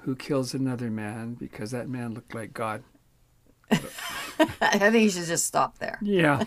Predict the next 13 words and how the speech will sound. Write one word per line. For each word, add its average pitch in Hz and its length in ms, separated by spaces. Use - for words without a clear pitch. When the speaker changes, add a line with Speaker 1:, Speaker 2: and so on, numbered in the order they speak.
Speaker 2:
<laughs> 226 120
Speaker 1:
Okay. 143 400
Speaker 2:
All 196 80
right, 226 180
verse 196 360
eight. - 300
God 190 260
said 202 200
to 151 100
Noah 147 280
and 139 120
his 131 120
sons 110 460